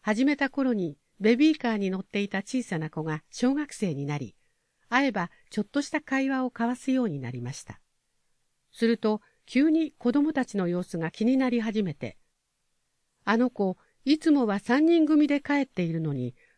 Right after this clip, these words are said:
今日は一人だな。何かあったのかな？」とか。それで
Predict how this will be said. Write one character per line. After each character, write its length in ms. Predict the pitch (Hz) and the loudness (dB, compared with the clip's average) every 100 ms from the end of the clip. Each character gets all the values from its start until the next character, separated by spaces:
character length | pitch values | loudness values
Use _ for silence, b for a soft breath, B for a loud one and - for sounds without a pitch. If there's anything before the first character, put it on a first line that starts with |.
| _ - | _ 2
今 160 | 240 | 2
日 40 | 180 | 2
は 100 | 117 | -4
一 260 | - 254 | -4 -2
人 100 | 285 | -2
だ 140 | 220 170 | -2 -2
な。 220 | 190 208 _ _ _ _ | -4 -6 _ _ _ _
何 260 | 240 330 330 | 0 2 0
か 140 | - | -2
あ 40 | 269 | -4
っ 40 | |
た 200 | - 294 | -4 -4
の 100 | 247 | -2
か 160 | 220 185 | -2 -4
な？」 220 | 220 247 _ - | -4 -6 _ -14
と 100 | 123 | -14
か。 200 | - 110 _ _ _ _ _ _ _ _ _ | -14 -20 _ _ _ _ _ _ _ _ _
そ 140 | - | 0
れ 120 | 240 285 | 2 2
で 180 | 311 | 0